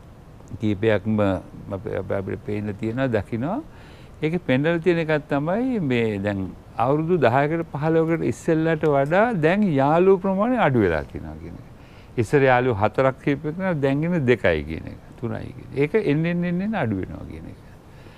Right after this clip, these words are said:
ඉතින් දැන් ඒගොල්ලෝ කියන්නේ මේ ඔය අන්තර්ජාලය හරහා,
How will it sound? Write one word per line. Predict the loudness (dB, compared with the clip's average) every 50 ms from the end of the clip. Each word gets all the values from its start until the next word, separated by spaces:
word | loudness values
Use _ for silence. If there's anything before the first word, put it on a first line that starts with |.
| -20 -20 -20 -20 -20 -20 -14 -6
ඉතින් | -2 -2 0 2
දැන් | 4 4 2 2 0 -6 -10 -14 -20 -20 -20 -20 -20 -18 -6 -2
ඒගොල්ලෝ | 0 2 2 2 2 4 2 2 4 4 2 2
කියන්නේ | 2 0 0 2 2 2 2 0 0 0 0 0 0 -2 -2 -4 -6 -8 -12 -12 -8 -6 -4 0
මේ | 2 2 4 4 4 4 2 2 0 -2 -6 -12 -20 -20 -20 -20 -20 -20 -20 -20 -14 -4
ඔය | 0 2 6 6 6 6 6 2 -2 -8 -20 -20 -8
අන්තර්ජාලය | -4 0 0 0 2 4 4 4 4 4 4 4 4 6 6 6 4 4 2 2
හරහා, | 2 2 2 2 2 2 2 2 2